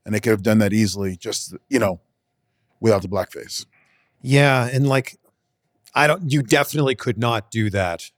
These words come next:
Speaker 1: No, no.
Speaker 2: now
Speaker 1: No.
Speaker 2: at all.
Speaker 1: Mm-mm.
Speaker 2: But you brought up off camera, and it's so interesting, like Robert Downey Junior
Speaker 1: Mm-hmm.
Speaker 2: in Tropic Thunder.
Speaker 1: Yeah.
Speaker 2: Which, in the context of the film, makes a lot of sense.
Speaker 1: It, yeah, 'cause he's a,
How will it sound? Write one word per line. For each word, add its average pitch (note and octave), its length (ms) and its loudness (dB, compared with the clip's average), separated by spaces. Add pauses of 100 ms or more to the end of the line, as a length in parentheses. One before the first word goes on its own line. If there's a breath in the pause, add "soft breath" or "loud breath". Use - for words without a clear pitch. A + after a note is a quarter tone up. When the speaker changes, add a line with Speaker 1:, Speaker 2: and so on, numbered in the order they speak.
Speaker 1:
No, F2+ 340 -16
no. F2 100 -18
Speaker 2:
now F#2+ 580 -4 (120)
Speaker 1:
No. F#2 160 -14
Speaker 2:
at A#2 220 0
all. G2+ 340 -2
Speaker 1:
Mm-mm. G2 240 -6 (540)
Speaker 2:
But C#3 140 4
you C#3 120 0
brought D3 320 2
up C3+ 180 -2
off B2+ 240 -2
camera, C#3+ 360 0
and G#2 100 -4
it's G#2+ 80 -8
so B2+ 180 0
interesting, A2+ 540 -2
like F#2+ 180 -8
Robert A2+ 220 0
Downey A2 220 -2
Junior C3 520 0
Speaker 1:
Mm-hmm. B2 340 2 (180)
Speaker 2:
in A2+ 80 -6
Tropic A#2 320 0
Thunder. E3+ 460 -4 (120)
Speaker 1:
Yeah. F#2+ 220 -6 (640)
Speaker 2:
Which, - 420 0 (600)
in G#3+ 300 4
the F3 100 4
context A3 640 -6
of G3 60 -10
the G3 60 -4
film, G#3 520 2
makes F3+ 220 0
a A#3 40 -2
lot A3 180 2
of - 60 -2
sense. F4+ 540 -2
Speaker 1:
It, D#3+ 120 -4
yeah, F3 160 4
'cause D3 220 -2
he's C#3 160 -2
a, B2+ 80 0